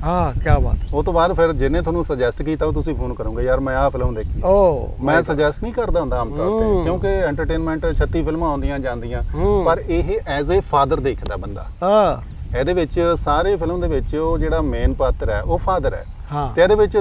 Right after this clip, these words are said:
Speaker 2: ਤੁਸੀਂ ਵੀ ਇਹਦੇ ਵਿੱਚ ਆਪਣੇ ਆਪ ਨੂੰ ਉਸ ਬੱਚੀ ਦੇ ਫਾਦਰ ਦੇ ਤੌਰ ਤੇ ਦੇਖ
Speaker 1: ਇਮੇਜਿਨੇਸ਼ਨ ਕਰ ਸਕਦੇ ਹਾਂ।
Speaker 2: ਹਾਂ,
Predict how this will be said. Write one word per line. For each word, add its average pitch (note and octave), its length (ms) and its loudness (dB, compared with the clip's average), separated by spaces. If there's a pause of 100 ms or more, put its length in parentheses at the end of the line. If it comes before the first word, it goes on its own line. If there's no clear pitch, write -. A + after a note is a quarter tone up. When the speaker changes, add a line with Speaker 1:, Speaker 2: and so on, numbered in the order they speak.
Speaker 2:
ਤੁਸੀਂ F#3+ 300 -2
ਵੀ G3+ 60 -2
ਇਹਦੇ F#3+ 180 0
ਵਿੱਚ F#3+ 180 -2
ਆਪਣੇ E3 260 -2
ਆਪ D#3+ 180 -4
ਨੂੰ E3+ 300 0 (180)
ਉਸ E3 180 -2
ਬੱਚੀ D3+ 280 0
ਦੇ D#3+ 140 0
ਫਾਦਰ C3+ 380 0
ਦੇ D3 100 -2
ਤੌਰ C3 240 0
ਤੇ C3 140 -2
ਦੇਖ A#2 140 -2
Speaker 1:
ਇਮੇਜਿਨੇਸ਼ਨ G#3 540 4
ਕਰ F#3 160 4
ਸਕਦੇ B2+ 320 -6
ਹਾਂ। C#3+ 80 2
Speaker 2:
ਹਾਂ, A2+ 200 -2